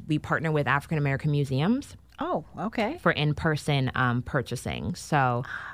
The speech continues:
Speaker 1: we
Speaker 2: love
Speaker 1: are
Speaker 2: that.
Speaker 1: part of the Africa, we partner with the African American Museum in Dallas, Iowa, the one, um, in Baltimore, and we are in talks right now with Philly as well,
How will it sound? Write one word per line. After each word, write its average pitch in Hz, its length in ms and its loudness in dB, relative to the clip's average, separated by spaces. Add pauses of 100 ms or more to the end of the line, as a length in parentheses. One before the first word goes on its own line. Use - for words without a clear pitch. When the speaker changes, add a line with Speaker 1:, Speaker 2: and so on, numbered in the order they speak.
Speaker 1:
we 165 180 4
Speaker 2:
love 147 60 6
Speaker 1:
are 160 100 4
Speaker 2:
that. - 80 -6
Speaker 1:
part 147 280 4
of 143 180 0
the 143 180 2
Africa, 139 400 -2
we 160 180 4
partner 175 400 0
with 170 100 0
the 156 80 2
African 156 320 0
American 156 280 0
Museum 147 300 2
in 143 120 2
Dallas, 156 580 4 (300)
Iowa, 147 800 4 (360)
the 147 100 4
one, 139 580 2
um, 127 600 2 (200)
in 135 320 2
Baltimore, 160 760 0 (200)
and 139 320 2
we 143 140 2
are - 60 0
in 135 160 -2
talks - 380 0
right 135 180 -4
now 135 200 0
with 139 160 -4
Philly 139 360 -2
as 113 200 -4
well, 135 460 -2